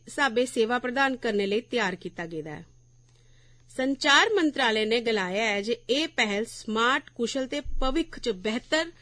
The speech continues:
डाक सुविधा प्रदान करने लेई सरकार दी पक्की वचनबद्धता दर्शांदी ऐ। मंत्रालय ने गलाया ऐ जे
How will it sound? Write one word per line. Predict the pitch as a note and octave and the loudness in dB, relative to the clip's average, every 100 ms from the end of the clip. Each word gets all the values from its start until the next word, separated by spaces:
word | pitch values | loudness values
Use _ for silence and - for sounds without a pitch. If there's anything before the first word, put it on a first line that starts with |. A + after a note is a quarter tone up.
| - - - | -20 -20 -20
डाक | E3 A#3 B3 - | -4 2 2 0
सुविधा | C#4+ A#3 A3+ | -4 -2 -2
प्रदान | B3+ B3+ B3+ B3+ G#3 | -2 -2 0 0 0
करने | G#3+ G3+ G3+ | -2 -2 -2
लेई | G3+ | -4
सरकार | B3+ A3+ G3+ G3+ F#3+ | -4 -6 -4 -2 -2
दी | F3+ A#3+ | -4 -8
पक्की | B3+ A#3+ - C4+ | -8 -10 -8 -8
वचनबद्धता | C4 G#3+ G#3 G3 F#3+ F#3 A#3 | -6 -4 -4 -4 -6 -6 -6
दर्शांदी | C4+ G#3+ - F#3+ D3+ D#3+ | -4 -4 -4 -4 -6 -8
ऐ। | D3+ E3 _ - - - - _ _ - - - - - _ _ _ - - - - - _ - | -12 -14 _ -20 -20 -20 -20 _ _ -20 -20 -20 -20 -20 _ _ _ -20 -20 -20 -20 -20 _ -4
मंत्रालय | A#3+ C#4 C#4+ C#4 D#4 | -2 0 2 2 4
ने | G4+ | 4
गलाया | F4+ C#4 A#3 G#3 C4 | 4 2 4 4 4
ऐ | C4 | 4
जे | A#3+ C4+ | 0 -6